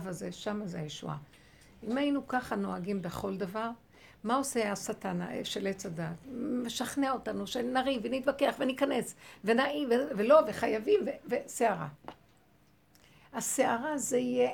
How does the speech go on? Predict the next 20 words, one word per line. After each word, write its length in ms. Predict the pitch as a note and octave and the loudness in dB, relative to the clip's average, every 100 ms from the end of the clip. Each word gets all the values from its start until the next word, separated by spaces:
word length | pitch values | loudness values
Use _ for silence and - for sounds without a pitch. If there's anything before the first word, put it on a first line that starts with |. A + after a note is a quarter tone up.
| - | -2
הקנה 400 | - A3+ A#3+ C4 | -8 0 2 2
מידה, 360 | C4 G#3 A#3 B3+ | 0 0 0 0
מדוע 260 | G#3 F3+ A#3+ | -2 -2 -2
שאנחנו, 500 | A#3+ G#3+ A3 G#3+ A3+ | -2 -4 -2 -4 -4
אסור 480 | - - - D4 C#4+ | -6 -6 -2 0 0
לנו 380 | C#4 B3+ A#3+ B3+ | 0 2 0 0
להתקרב. 720 | A#3+ B3 A#3 - B3 C4 E4 - - - - D#4 - - - - - - | 0 0 0 2 8 12 12 10 0 -14 -12 -12 -14 -18 -20 -20 -20 -6
לא 120 | G#3+ | -2
לסעור, 520 | A#3+ A#3 - F#3+ E3 E3 - - | 0 -2 -4 -4 -4 -8 -18 -12
להישאר 320 | G3+ - A#3 G#3+ | -10 -2 0 0
בגבוליות. 720 | G#3+ F3 G3+ F#3 E3+ - - _ _ - | -2 -2 -4 -2 -4 -8 -18 _ _ -8
לא 80 | G#3 | -6
יכול. 300 | G3+ F#3+ F3 - - - _ | -4 -6 -12 -14 -20 -20 _
אדם 240 | F#3+ G3 C4+ B3 | -2 0 0 -2
גבולי 320 | A#3 B3 B3+ | -6 -4 -2
לא 160 | A#3 | -4
סוער, 440 | A#3 - B3+ A#3+ F#3 - | -2 -2 0 0 0 -6
הוא 140 | - G3+ | -8 -2
לא 80 | A3+ | 0
יכול. 600 | C4+ - - C#4 A#3 | 0 -2 -2 -2 -2